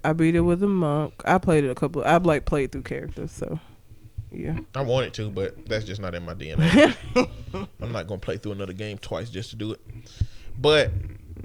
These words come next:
Speaker 2: I think that shit's crazy, man. I think that we are so, most of us are so blind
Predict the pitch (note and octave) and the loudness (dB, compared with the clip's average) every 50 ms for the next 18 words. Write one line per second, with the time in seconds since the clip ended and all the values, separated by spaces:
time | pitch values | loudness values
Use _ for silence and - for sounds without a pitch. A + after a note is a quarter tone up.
0 | - - - - - - - - - E3+ - G3+ F3 D3 C#3+ C#3 - - B2 G2+ | -12 -12 -12 -10 -10 -8 -2 0 0 2 2 2 2 4 4 4 2 0 -2 -4
1 | - - G#2+ G#2+ A2 G#2+ G2+ F#2 F2 F2 F2 F2 E2+ - - C#3+ D#3 D3+ D#3 E3 | -4 -2 0 0 0 -2 -2 -2 -4 -4 -4 -6 -6 -2 0 2 0 2 0 0
2 | D#3+ C#3+ A2+ G2+ A#2+ A#2+ A2+ A2+ B2 C3+ D3 C#3+ B2+ A#2+ A#2+ - - C#3+ C3+ C3+ | 0 0 0 0 0 0 0 0 0 2 4 4 4 4 4 2 4 4 6 6
3 | C3 C3 - - C3 C#3+ D#3 D3+ - D#3+ C#3 C#3+ C#3 C3 - A2+ - - - C3 | 6 4 4 2 2 2 2 2 4 2 4 4 4 2 0 -4 -2 2 4 4
4 | B2+ B2 A#2 A#2+ A#2 A#2 A#2 A#2+ A#2+ A#2+ A#2 A#2 A2+ A2 A2 G#2+ G#2+ A2+ A2+ | 4 4 4 2 2 4 4 6 6 6 6 4 2 2 0 0 -2 -4 -8